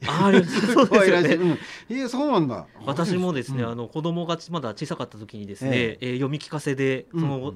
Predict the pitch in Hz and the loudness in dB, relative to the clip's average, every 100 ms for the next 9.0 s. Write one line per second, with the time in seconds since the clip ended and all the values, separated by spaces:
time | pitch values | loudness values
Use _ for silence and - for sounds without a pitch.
0 | 156 - 139 131 139 104 - 151 156 139 | -10 -10 -8 -6 -8 -10 -8 -4 -4 -6
1 | - 135 131 - 127 127 123 117 101 110 | -10 -10 -10 -8 -6 -6 -8 -10 -10 -6
2 | 135 127 143 147 104 82 _ _ _ - | -6 -4 -4 -4 -6 -10 _ _ _ -10
3 | 120 123 143 135 143 139 135 135 - 117 | -8 -6 -6 -4 -4 -6 -6 -8 -8 -12
4 | 101 104 113 107 101 98 107 156 190 180 | -12 -14 -14 -12 -12 -14 -6 -4 2 0
5 | 123 147 135 - 151 151 - 349 415 370 | 0 -4 -4 -6 -6 -4 -6 -8 -10 -12
6 | - 254 208 156 120 120 123 147 113 113 | -10 -8 -6 -4 -2 -4 -6 -6 -6 -8
7 | 107 90 71 - - - 147 131 127 120 | -8 -12 -18 -16 -12 -8 -6 -4 -4 -6
8 | 110 90 90 120 135 151 156 135 90 - | -8 -14 -6 -4 0 0 -2 -6 -16 -20